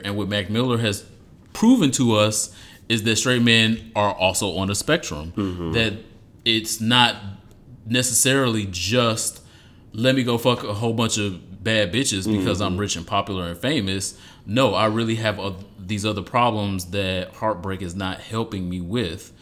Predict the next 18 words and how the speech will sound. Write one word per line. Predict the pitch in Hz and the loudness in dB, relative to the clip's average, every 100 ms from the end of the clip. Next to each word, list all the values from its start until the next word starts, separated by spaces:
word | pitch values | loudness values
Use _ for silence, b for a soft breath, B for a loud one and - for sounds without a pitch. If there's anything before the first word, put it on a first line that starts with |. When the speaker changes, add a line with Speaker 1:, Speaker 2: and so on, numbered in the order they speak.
| b b b b - - - | b b b b -20 -20 -6
Speaker 1:
And | 104 98 95 92 - | -4 -2 -4 -8 -12
sometimes | - 107 101 110 92 | -10 -6 -4 -4 -4
it's | 95 - - - - | -4 -6 -8 -20 -18
very | 101 90 101 | -8 -2 -2
hard | 98 95 87 | 0 -2 -2
to | |
su-, | 90 92 87 85 - - - - - | -8 -6 -8 -8 -14 -20 -20 -20 -6
to | - 104 90 - | -2 -2 -4 0
overcome | 131 156 123 110 90 90 101 | 4 4 2 -4 -4 -6 -10
them, | - 90 90 | -10 -8 -6
and | 87 90 | -6 -6
people | 87 117 90 | -6 -8 -8
succumb | 90 - 104 - 170 107 | -4 -4 -2 -2 -2 -2
to | - | -4
them. | - - 90 - b b b b - | -10 -14 -18 -20 b b b b -6
Um, | 101 98 95 92 90 - | -4 -2 -2 -4 -6 -8
Speaker 2:
Come | 311 359 | -6 0
on. | 117 101 98 | 2 2 0